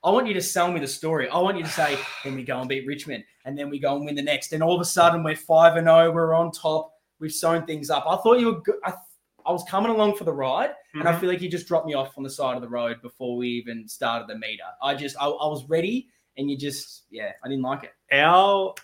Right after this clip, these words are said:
Speaker 2: listeners that have been with us for five years, and our new listeners from the Blue Abroad channel,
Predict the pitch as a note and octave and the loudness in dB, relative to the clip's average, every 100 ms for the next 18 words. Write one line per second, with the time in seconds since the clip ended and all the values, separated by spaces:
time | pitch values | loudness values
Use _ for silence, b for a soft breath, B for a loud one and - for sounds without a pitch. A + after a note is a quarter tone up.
0 | _ _ - B2+ - A#2 A#2 B2 A2+ A2 | _ _ -2 -2 0 -4 -2 -4 -2 -2
1 | G#2+ G#2+ G#2 - A#2 - G#2 G#2 G2+ A2+ | -2 -2 -2 -6 -8 -4 -4 -4 -6 -8
2 | - - C#3 D3 D3 C#3 C3+ C3 B2+ C3 | -6 0 4 6 6 4 2 2 0 -4
3 | A#2+ B2 A2+ A2 G#2+ G#2+ G#2 G#2 - G2+ | -4 -6 -6 -4 -4 -2 -4 -4 -4 -4
4 | F#2 A#2 | -4 -12